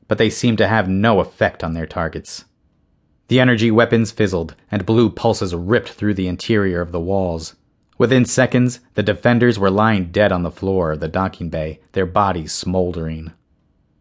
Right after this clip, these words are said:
Morris had quickly come to the same conclusion that they had previously.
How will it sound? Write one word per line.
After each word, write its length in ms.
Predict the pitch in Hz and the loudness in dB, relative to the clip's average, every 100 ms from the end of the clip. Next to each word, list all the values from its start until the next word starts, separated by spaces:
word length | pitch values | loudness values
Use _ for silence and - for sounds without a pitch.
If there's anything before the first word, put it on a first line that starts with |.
| _ - | _ 0
Morris 280 | 131 131 127 | 2 4 2
had 160 | 98 | 0
quickly 320 | - 131 127 | 0 0 0
come 220 | 117 123 127 | 0 0 0
to 80 | |
the 120 | 95 85 | -2 -4
same 260 | - 117 | -2 -2
conclusion 560 | 113 92 - 120 101 87 | -2 -6 -2 -2 0 -4
that 100 | 80 | -2
they 160 | 101 | -2
had 260 | 107 90 - | -2 -4 -6
previously. 680 | - 110 90 78 82 78 | -4 -2 -4 -6 -10 -12